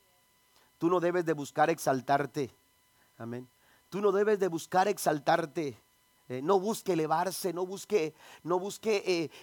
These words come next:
eh, eh, ah, eh, eh, eh, bus-, no busque el reconocimiento. Deje que Dios se encargue de eso.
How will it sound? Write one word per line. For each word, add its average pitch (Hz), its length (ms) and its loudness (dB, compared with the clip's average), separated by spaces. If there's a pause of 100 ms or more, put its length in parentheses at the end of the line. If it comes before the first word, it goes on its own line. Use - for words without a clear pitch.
eh, 160 180 -2
eh, 165 300 0
ah, - 240 -4 (460)
eh, 143 80 0
eh, 165 420 -2
eh, 175 40 -2
bus-, 170 340 -4 (260)
no 214 140 6
busque 240 240 -4
el 202 80 2
reconocimiento. 165 920 -4
Deje 170 300 -2
que 143 140 0
Dios 151 560 0
se - 160 -4
encargue 139 500 -2
de 120 160 -6
eso. 120 360 -12